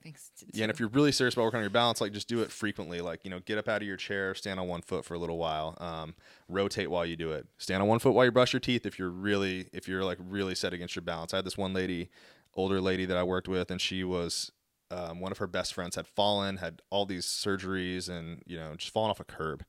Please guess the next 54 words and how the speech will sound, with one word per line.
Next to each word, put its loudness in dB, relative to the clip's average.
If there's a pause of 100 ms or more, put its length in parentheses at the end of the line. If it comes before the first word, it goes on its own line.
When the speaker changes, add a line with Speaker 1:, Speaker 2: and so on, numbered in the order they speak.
(500)
Speaker 2:
Um, -4 (240)
happens -4
when -6
you -8
get -6
a -14
little -6
bit -6
older. -6
Um, -4 (640)
and -2
yeah, 0
so -4
she -4
was, -4
like, -10
deathly -4
afraid -6
of -14
falling, -6
and -12
she -6
wanted -8
to -12
use -12
the -20
Bosu 2
ball, 0
and -4
she -10
wanted -2
to 0
do 0
this, 6
she -2
wanted -2
to 0
do 4
all 4
these -2
crazy 2
things -4
for -6
balance. -2
I -6
was -10
like, -10
"Let's -10
just -8
get -6
you -2
a 0
little 0
stronger, 0